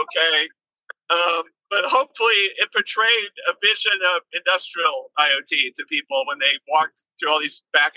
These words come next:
Speaker 2: alleys and stuff to get there.
Speaker 1: Yeah, but I
Speaker 2: Um,
Speaker 1: saw, I still saw you had an Estrella with you at some particular point during the
Speaker 2: Oh,
Speaker 1: week.
Speaker 2: oh yeah, that's all we had, man. Estrella, damn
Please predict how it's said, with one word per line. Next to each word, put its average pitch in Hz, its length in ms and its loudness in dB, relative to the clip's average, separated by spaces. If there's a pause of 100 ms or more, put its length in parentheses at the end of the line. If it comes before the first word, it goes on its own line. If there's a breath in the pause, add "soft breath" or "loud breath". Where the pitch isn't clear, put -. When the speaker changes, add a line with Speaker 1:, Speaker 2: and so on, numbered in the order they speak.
Speaker 2:
alleys 143 380 -2
and - 80 -20
stuff 139 300 0
to - 100 -20
get 143 160 -4
there. 127 240 -2 (480)
Speaker 1:
Yeah, 165 120 4
but 170 140 4
I 170 40 0
Speaker 2:
Um, 180 80 -2
Speaker 1:
saw, 214 200 2 (200)
I 185 80 6
still 233 280 2
saw 233 180 0
you 208 140 2
had 190 220 2
an 185 120 -2
Estrella 156 680 0
with 117 200 -2
you 113 240 -8
at 113 160 0
some 117 240 -2
particular 107 520 -2
point 104 340 -2
during 101 220 0
the 95 80 4
Speaker 2:
Oh, 95 160 4
Speaker 1:
week. - 120 -10 (120)
Speaker 2:
oh 208 280 4
yeah, 208 380 2 (100)
that's 180 220 -2
all 196 220 4
we 202 120 0
had, 202 280 2 (120)
man. 170 300 0 (180)
Estrella, 175 680 0 (100)
damn 165 340 0